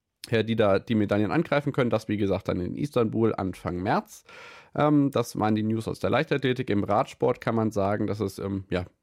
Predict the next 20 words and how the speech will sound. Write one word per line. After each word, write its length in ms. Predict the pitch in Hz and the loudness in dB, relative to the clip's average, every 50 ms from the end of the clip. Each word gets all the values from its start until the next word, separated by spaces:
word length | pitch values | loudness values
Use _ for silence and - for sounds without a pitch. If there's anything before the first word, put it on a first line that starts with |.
| _ - - | _ -4 -4
recht 220 | 107 - - - | -4 -4 -2 0
kurz, 340 | - 147 151 147 - - - | 2 2 2 2 -2 -6 -2
ähm, 260 | - 113 113 110 107 | 2 2 4 4 2
Remco 320 | - - 113 127 - - | 2 2 0 2 2 2
Evenepoel 560 | 110 104 123 127 131 123 123 - 131 123 120 113 | 0 2 2 2 2 2 0 0 2 2 2 2
die 260 | 113 113 110 101 - - 113 123 | 2 0 0 -2 -2 -2 -2 0
U 100 | 113 82 | 2 2
A 40 | |
E-Tour 720 | 113 117 104 - - 151 151 - - 151 147 147 143 139 - | 2 2 2 0 -2 -4 -4 -2 2 4 4 6 6 4 2
in, 240 | 127 117 113 113 110 - - - | 0 0 0 0 -2 -6 -8 -4
ähm, 300 | 120 113 110 107 107 104 - _ - | -2 0 0 0 0 -4 -8 _ -6
ja, 220 | - 85 87 - _ _ _ _ _ _ | -4 -4 -4 -6 _ _ _ _ _ _
Saudi-, 300 | _ - 107 104 104 104 | _ 0 0 2 2 2
äh, 180 | 82 95 101 101 - 104 | 2 4 2 2 2 2
in 120 | 110 107 | 0 0
den 40 | 98 | 0
Vereinigten 460 | - 123 92 107 110 101 - - 101 | 0 -2 0 0 -2 -2 -4 -4 -4
Arabischen 360 | 95 98 95 95 101 - - | -2 0 0 -2 -2 -4 -4
Emiraten 440 | 98 101 113 117 120 135 - - 120 | -4 -4 -2 0 0 0 0 0 0
gewinnt. 260 | 117 110 113 113 - | 0 2 0 0 -2